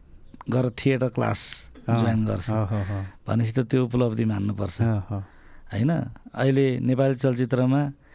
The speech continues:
Speaker 1: थिएटरकालाई लिन पाएदेखि चाहिँ हुन्थ्यो
Speaker 2: उम्।
Speaker 1: भनेर जुन खोजी हुन्छ,
Speaker 2: अँ,
Speaker 1: त्यो
Speaker 2: अँ।
Speaker 1: उपलब्धि मान्नुपर्छ।
Speaker 2: उम्।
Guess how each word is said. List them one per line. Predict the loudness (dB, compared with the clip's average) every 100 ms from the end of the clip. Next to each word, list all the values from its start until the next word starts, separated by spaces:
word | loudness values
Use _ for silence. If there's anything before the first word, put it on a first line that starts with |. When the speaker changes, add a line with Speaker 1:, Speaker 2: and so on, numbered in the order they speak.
| -20 -20 -10
Speaker 1:
थिएटरकालाई | 2 4 4 2 2 2 4 4 4
लिन | 4 2
पाएदेखि | 2 2 4 2 2 2
चाहिँ | 2 4
हुन्थ्यो | 4 2 0 0 -6 -6 0
Speaker 2:
उम्। | 2 0 -4 -2
Speaker 1:
भनेर | 0 2 2
जुन | 2 0
खोजी | 2 2 2 2
हुन्छ, | 2 0
Speaker 2:
अँ, | 0 -2 0
Speaker 1:
त्यो | 2
Speaker 2:
अँ। | 2
Speaker 1:
उपलब्धि | 2 0 2 2
मान्नुपर्छ। | 2 2 2 -2 -2
Speaker 2:
उम्। | -6 0 2 2 0